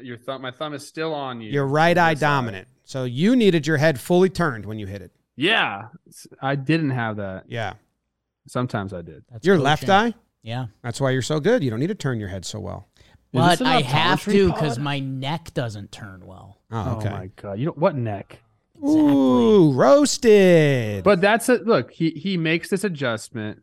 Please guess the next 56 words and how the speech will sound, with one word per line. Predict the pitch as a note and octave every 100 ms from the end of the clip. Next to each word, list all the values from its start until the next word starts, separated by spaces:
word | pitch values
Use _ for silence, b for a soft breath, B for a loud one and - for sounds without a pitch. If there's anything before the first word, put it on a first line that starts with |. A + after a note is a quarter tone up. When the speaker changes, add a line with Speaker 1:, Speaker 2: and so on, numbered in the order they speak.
| _
Speaker 1:
So | -
now, | C3+ C#3+ D3+ D3 D3 C#3+
you | E3
know, | G#3 C#3 C3+ - _ _ _ _
a | F#3
couple | - G#3+ G3+
things | F#3+ F#3
can | E3+
happen. | D#3 A#2+ A2 A#2
They | C3
say, | - D3
you | D3
know, | A2+
you'll | G2
see | A2+ - C3+
the | B2+
ball | A#2+ A#2+
better, | G#2+ G#2+ G2+
but | G2+ C3+ -
it, | D#3 D3
it | D3
could |
also | E3+ G3+ D#3
just, | D3
like, | C3+
slow | - - B2
your | B2
cadence | B2+ B2+ C3+ C3 -
down | G#2+ G2
a | G2
little | G2
bit | G2+
because | G#2+ - C3 B2
you're, | A#2+ A2 -
you're | B2 A2
feeling | - D3+ D#3 C#3+ B2+
like | A#2 A#2
you | A#2
have | A#2+ A#2
more | A2+ G#2
time, | - D#3 E3+ E3+ E3 b b b b
then | -
everything | B2 C3+ B2+ A#2+
kinda | A#2 A2
slows | G2+ - A2 G2
down. | G#2+ F#2+ E2
If | G2+
you're | F3+
feeling | F#3+ G#3 F#3+
like | D#3 C3+
you |
don't | B2 C#3+
have | B2 B2
a | B2+
recognition | A2+ A#2+ G#2 G#2+ - D3+
phase, | D3+ D#3+ F3+